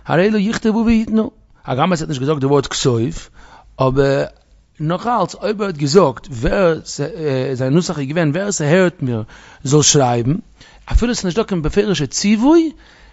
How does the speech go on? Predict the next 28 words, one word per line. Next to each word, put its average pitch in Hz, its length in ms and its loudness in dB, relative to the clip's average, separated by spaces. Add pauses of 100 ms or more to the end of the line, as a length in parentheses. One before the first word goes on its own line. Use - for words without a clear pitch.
(100)
הייסט 233 340 -2
דאס, 208 500 0 (720)
כאילו, 220 340 6
אז 151 60 2
איך 143 60 -4
זאגט, 135 160 -4
מפירשע 135 400 -6
ציווי. 117 380 -10 (380)
איז 120 100 -6
דא 214 80 6
אויך, 190 640 4 (300)
אפילו 240 240 6
האט 170 80 2
נישט 156 180 -4
געזאגט, 180 440 0
זון, 165 840 6 (1160)
אבער 151 260 0
ווע-, 160 240 0
ווער 220 200 2
עס, 208 140 0 (200)
wer, 190 140 -10
אויב 180 200 -2
ער 190 60 0
זאגט, 208 160 -2
כל 220 200 2
הזון 202 280 -2
אינו 202 200 -6
מפסיד, 156 580 -8